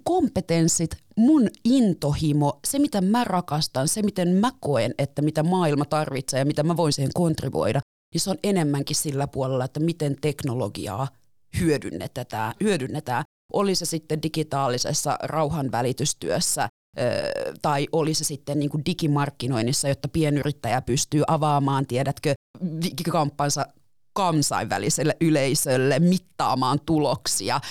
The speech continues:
Ö, mulle, mulle se on enemmänkin se impacti ja se tärkein ehkä, mikä pitää mut tässä, niin on just se merkityksellisyys sitä kohti,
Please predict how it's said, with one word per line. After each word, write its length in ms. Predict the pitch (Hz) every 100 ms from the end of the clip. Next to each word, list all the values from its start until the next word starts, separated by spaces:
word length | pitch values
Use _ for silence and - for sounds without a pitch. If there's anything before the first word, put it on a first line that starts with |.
| - -
Ö, 40 | 143 139 135 139 -
mulle, 240 | 190 190 -
mulle 200 | 196 190
se 260 | - 185
on 140 | 175 139
enemmänkin 500 | 135 139 135 135 139
se 120 | - -
impacti 720 | 170 175 160 135 - 143 131 -
ja 120 | 147 -
se 140 | - 165 - -
tärkein 580 | 247 240 139 - 127 123
ehkä, 260 | 147 -
mikä 380 | 139 135 131 110 - _ -
pitää 400 | 262 - 87 -
mut 200 | - -
tässä, 280 | 175 -
niin 80 | 127
on 80 | 156
just 180 | 139 -
se 80 | 185
merkityksellisyys 1160 | 202 233 233 185 147 - 139 147 147 156 -
sitä 280 | 208 - 160
kohti, 500 | - - 147 - -